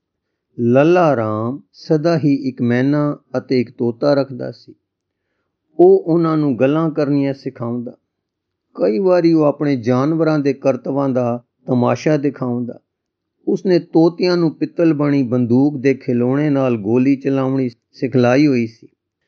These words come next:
ਜਦੋਂ ਕਦੇ ਵੀ ਉਹ ਆਪਣੇ ਰੋਜ਼ੀ ਕਮਾਉਣ ਦੇ ਧੰਦੇ ਤੋਂ ਵਿਹਲਾ ਹੁੰਦਾ, ਤਾਂ ਉਹ ਵੱਡੇ ਸਾਰੇ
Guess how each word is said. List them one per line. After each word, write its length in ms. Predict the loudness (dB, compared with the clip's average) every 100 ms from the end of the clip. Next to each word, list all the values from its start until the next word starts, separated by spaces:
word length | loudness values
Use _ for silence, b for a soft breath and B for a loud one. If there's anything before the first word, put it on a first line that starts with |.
| _ _ _ -16 -6
ਜਦੋਂ 480 | 2 2 2 -2
ਕਦੇ 360 | 0 2 2 2
ਵੀ 140 | 4
ਉਹ 100 | 4
ਆਪਣੇ 320 | 2 2 0 2
ਰੋਜ਼ੀ 380 | 2 2 0
ਕਮਾਉਣ 580 | -2 -2 0 0 0 0
ਦੇ 140 | 0 -2
ਧੰਦੇ 420 | -2 -6 -2 -2
ਤੋਂ 200 | 0 -2
ਵਿਹਲਾ 320 | 0 2 2
ਹੁੰਦਾ, 380 | 2 0 0 -2
ਤਾਂ 180 | -2 -6
ਉਹ 280 | -4 -4 -2
ਵੱਡੇ 440 | -4 0 2 2
ਸਾਰੇ 580 | -2 -4 -2 0 -2